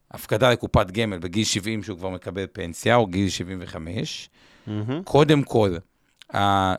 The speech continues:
Speaker 1: אה, שלושים וחמש אלף האלה ממשיכים לעבוד, ו-, אה, כל התשואה שלהם בסוף היא עוברת לבן בת הזוג או לדור הבא באפס מס.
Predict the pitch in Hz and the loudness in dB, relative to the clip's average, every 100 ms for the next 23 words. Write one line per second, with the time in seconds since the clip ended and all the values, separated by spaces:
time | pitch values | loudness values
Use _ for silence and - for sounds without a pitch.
0 | - _ _ - 98 92 - 95 - 127 | -6 _ _ -4 -2 -2 -2 -2 0 0
1 | 123 117 117 113 113 - - - 110 98 | 2 0 0 0 0 -4 -8 -2 0 0
2 | 92 _ _ _ - 104 107 123 - 139 | -4 _ _ _ -6 -2 0 2 4 6
3 | 131 113 92 113 107 82 85 - _ _ | 6 6 6 6 6 2 -8 -14 _ _
4 | _ - 101 87 98 104 104 101 101 101 | _ -20 -16 -6 0 2 2 2 0 0
5 | 101 101 - 101 98 - 139 131 - 123 | -2 -2 -4 -4 -4 2 4 4 4 4
6 | 120 110 110 101 95 85 - _ _ - | 4 4 2 2 0 -4 -12 _ _ -8
7 | 95 - 160 147 120 107 120 110 101 90 | -4 0 0 2 2 4 4 2 0 2
8 | 113 107 107 107 95 104 92 104 98 101 | 2 2 0 0 0 2 4 2 2 0
9 | 98 98 87 92 90 104 - 78 80 - | 2 0 0 -4 -6 -8 -6 -4 -4 -4
10 | - - | -8 -10